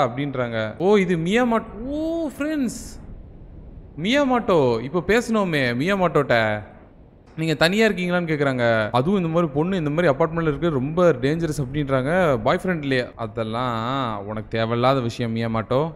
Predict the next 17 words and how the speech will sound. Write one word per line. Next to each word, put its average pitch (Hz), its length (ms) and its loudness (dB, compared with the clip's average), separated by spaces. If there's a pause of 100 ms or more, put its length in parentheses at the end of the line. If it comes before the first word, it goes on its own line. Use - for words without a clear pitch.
But 156 100 -4
எனக்கு 180 280 0
என்னமோ 214 180 0
ரீசெண்டா 202 480 0
நீங்க 180 180 -2
யார் 147 260 2
கூடயும் 185 200 2
இருந்த 185 180 -2
மாதிரியே 190 240 2
எனக்கு 160 260 -2
தோணுது 147 280 0
அப்படின்றாங்க. 123 640 -2
அப்படிலாம் 226 360 -4
இல்லையே. 151 320 0 (320)
எதுக்கு 190 320 0
breakup 170 280 0
பண்ணீங்க? 135 460 -2